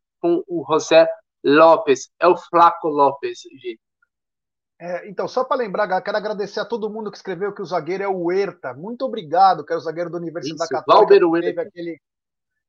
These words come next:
Speaker 2: é, Valber Huerta. Uma pena também, era um cara, parece muito bacana, um líder.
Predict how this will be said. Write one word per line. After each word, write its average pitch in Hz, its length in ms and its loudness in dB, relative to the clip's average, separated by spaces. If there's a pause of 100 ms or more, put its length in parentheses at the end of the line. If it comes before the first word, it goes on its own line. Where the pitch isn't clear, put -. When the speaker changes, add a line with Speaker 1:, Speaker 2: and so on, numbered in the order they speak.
Speaker 2:
é, 147 580 -8
Valber 160 380 -4
Huerta. 147 560 -8
Uma 190 220 -2
pena 175 380 -6
também, 156 280 -10
era 165 100 -8
um 156 120 -12
cara, 170 280 0
parece 165 360 -4
muito 196 260 -12
bacana, 185 680 -2 (300)
um 175 140 -8
líder. 208 480 -2